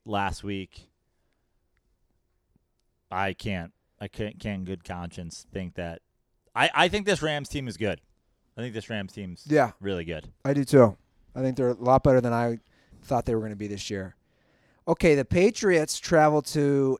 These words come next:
Speaker 2: Arrowhead, where the Chiefs are seven-point favorites. I'm gonna take the Patriots.
Speaker 1: It's a tough one for me. Um, seven seems like a lot.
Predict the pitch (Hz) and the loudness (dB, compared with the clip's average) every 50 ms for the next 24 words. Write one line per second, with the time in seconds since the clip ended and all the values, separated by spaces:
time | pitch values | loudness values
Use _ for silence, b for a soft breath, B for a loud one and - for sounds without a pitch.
0 | - - 131 147 156 151 147 139 131 123 113 110 104 104 107 113 110 110 - - | -2 0 2 4 4 4 4 4 2 0 -2 -4 -4 -4 -6 -8 -8 -8 -10 -8
1 | - 147 139 143 - - - 98 110 107 - - - - - - - 147 139 156 | -6 -6 -6 -6 -8 -8 -10 -10 -10 -8 -8 -6 -6 -6 -6 -2 2 2 2 4
2 | 165 185 160 135 113 - 113 101 95 87 - - 98 92 90 87 85 80 - - | 2 0 -4 -6 -8 -10 -10 -10 -12 -14 -12 -10 -10 -10 -10 -12 -14 -18 -18 -20
3 | - - - _ _ _ _ _ _ _ _ _ _ - - 147 180 226 381 440 | -20 -20 -20 _ _ _ _ _ _ _ _ _ _ 2 4 6 6 6 4 2
4 | 440 415 392 330 311 202 - - 262 240 - - 208 - 202 185 190 - - - | -2 -4 -4 -4 -4 -4 0 2 2 2 2 0 0 2 4 4 2 0 -2 -4
5 | 160 117 - - - - - - - _ _ _ _ _ _ _ _ _ _ _ | -6 -6 -6 -8 -12 -12 -12 -14 -18 _ _ _ _ _ _ _ _ _ _ _
6 | _ _ _ _ _ _ _ _ _ _ _ _ _ _ - - 139 120 - 127 | _ _ _ _ _ _ _ _ _ _ _ _ _ _ -18 -16 -12 -6 -4 -2
7 | 120 117 - 127 113 98 92 - 92 90 87 87 85 78 - - - _ _ _ | -2 -2 -2 -2 -4 -4 -4 -6 -8 -6 -6 -8 -8 -10 -12 -16 -20 _ _ _
8 | _ _ _ _ _ _ _ 123 120 120 123 123 123 127 127 127 127 127 127 123 | _ _ _ _ _ _ _ 0 2 4 6 6 6 6 6 6 4 4 2 0
9 | 107 - - - _ _ _ _ - _ _ _ _ _ _ _ _ _ _ _ | -4 -8 -12 -18 _ _ _ _ -20 _ _ _ _ _ _ _ _ _ _ _
10 | _ _ _ - - - 156 180 180 180 147 - - 127 120 98 107 85 92 90 | _ _ _ -20 -16 -12 -8 -6 -4 -4 -4 -4 -6 -8 -8 -8 -10 -10 -8 -6
11 | 92 101 101 92 87 90 | -4 -2 -2 -2 -4 -6